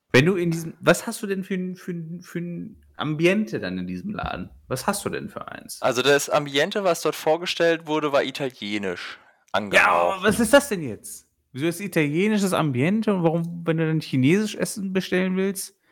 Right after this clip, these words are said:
Speaker 2: Ja, irgendwo
Speaker 1: Hä?
Speaker 2: drauf musst du dich drauf einigen und ich
Speaker 1: Ja,
Speaker 2: weiß nicht,
Speaker 1: aber dann funktioniert das
Speaker 2: Essen
Speaker 1: schon wieder
Speaker 2: gehen.
Speaker 1: nicht.
Speaker 2: Essen gehen hat so einen typisch italienischen Flair für mich auch immer.
Speaker 1: Nee.
Speaker 2: Doch so. So weiß ich
Speaker 1: Also,
Speaker 2: nicht.
Speaker 1: ey, aber ganz ehrlich, wenn du irgendwo,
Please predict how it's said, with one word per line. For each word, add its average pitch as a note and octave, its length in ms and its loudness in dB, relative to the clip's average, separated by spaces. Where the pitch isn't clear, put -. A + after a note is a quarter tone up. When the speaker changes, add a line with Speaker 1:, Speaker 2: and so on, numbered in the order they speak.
Speaker 2:
Ja, - 80 -6
irgendwo D3+ 340 2
Speaker 1:
Hä? E3 200 10
Speaker 2:
drauf D#4 100 4
musst F#3+ 320 2
du B3+ 40 -4
dich F3 220 -8
drauf - 260 0
einigen A2 380 0
und B2+ 200 -4
ich D#3+ 100 -2
Speaker 1:
Ja, G3 40 0
Speaker 2:
weiß A3+ 200 2
nicht, - 140 0
Speaker 1:
aber F#3+ 160 0
dann F#3+ 140 0
funktioniert G#3+ 460 4
das A3+ 80 4
Speaker 2:
Essen A3+ 140 4
Speaker 1:
schon F#3+ 100 2
wieder C3 220 4
Speaker 2:
gehen. B2 60 0
Speaker 1:
nicht. G#2 440 -4
Speaker 2:
Essen A#3 340 2
gehen C3 260 -2
hat B2+ 140 -2
so - 100 -4
einen D3+ 140 -10
typisch - 560 -2
italienischen F3+ 760 -4
Flair A#2 360 2
für - 180 -10
mich F2 260 -10
auch E2 180 -4
immer. F#2 360 -10
Speaker 1:
Nee. F#2 400 -8
Speaker 2:
Doch D3 160 6
so. B2+ 360 4
So B2 120 -2
weiß A2 180 4
ich B2+ 60 0
Speaker 1:
Also, A#2+ 80 0
Speaker 2:
nicht. A#2+ 120 -6
Speaker 1:
ey, A#2+ 320 -4
aber A#2 280 -4
ganz C3+ 240 -4
ehrlich, G#2 280 -6
wenn A#2 120 -6
du C3+ 260 -6
irgendwo, C3+ 880 2